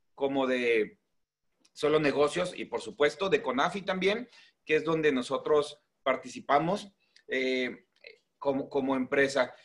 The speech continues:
Y pues como todavía, aún a pesar de que ya es, eh, semáforo amarillo,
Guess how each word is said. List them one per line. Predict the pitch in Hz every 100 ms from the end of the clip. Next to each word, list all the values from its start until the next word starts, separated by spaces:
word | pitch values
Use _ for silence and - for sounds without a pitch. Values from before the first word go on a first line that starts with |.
| _
Y | - 151
pues | 151
como | 151 156 151
todavía, | 175 202 202 208 202
aún | - 135 151 196 226 -
a | 151
pesar | 151 147 160 165
de | 180
que | 151
ya | 131 143 156
es, | 170 170 165 - _ _ _ _
eh, | 147 151 143 127 107 95 _ _ _ _ _
semáforo | - 143 135 143 175 175 147 120 - _ _ _ _ _
amarillo, | - 139 135 190 175 240 -